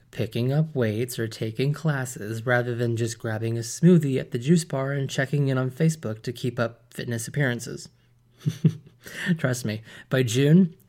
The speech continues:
Facebook or not, your audience will know if you've been at the juice bar or on the elliptical. And to feel less panicked about your life, like everything else,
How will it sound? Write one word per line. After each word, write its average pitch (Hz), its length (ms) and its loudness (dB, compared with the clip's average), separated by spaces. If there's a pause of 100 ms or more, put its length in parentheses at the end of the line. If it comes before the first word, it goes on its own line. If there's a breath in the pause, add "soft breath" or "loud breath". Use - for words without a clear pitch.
Facebook 151 380 2
or 123 100 2
not, 127 300 0 (140)
your 127 160 0
audience 131 420 0
will 120 80 2
know 123 240 2
if 110 140 -6
you've 110 160 -4
been 123 100 0
at 117 120 -4
the 113 60 -6
juice 120 280 -2
bar 156 300 4 (180)
or 123 100 0
on 117 120 2
the 110 60 2
elliptical. 113 520 -4 (600 loud breath)
And 123 140 0
to 123 80 -2
feel 160 240 6
less 131 180 0
panicked 139 380 0
about 117 200 0
your 120 100 -2
life, 117 360 -2 (160)
like 131 220 0
everything 139 380 2
else, 107 240 -6